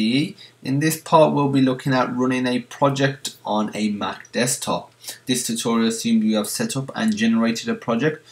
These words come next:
to run it on a Mac. You will obviously be running the Cocos Code I D E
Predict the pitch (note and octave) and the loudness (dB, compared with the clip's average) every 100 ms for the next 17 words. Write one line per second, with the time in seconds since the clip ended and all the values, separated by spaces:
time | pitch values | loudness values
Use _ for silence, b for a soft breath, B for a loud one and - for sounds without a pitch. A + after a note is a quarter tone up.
0 | B - A2 A2 A2+ A2+ - A2 G#2 G2+ | B -4 0 2 2 0 -4 -4 -4 -4
1 | G#2 G#2+ - F#2+ F#2 F#2+ - F#2+ F#2+ F#2 | -4 -4 -6 -6 -4 -6 -10 -8 -8 -8
2 | G2 G2 F#2 - A#2 G#2 - G2+ - G#2+ | -8 -8 -8 -6 -4 -4 -4 -10 -6 -4
3 | G#2+ F#2 F#2+ F#2+ F#2+ G#2+ A2 | -4 -4 -6 -6 -2 0 0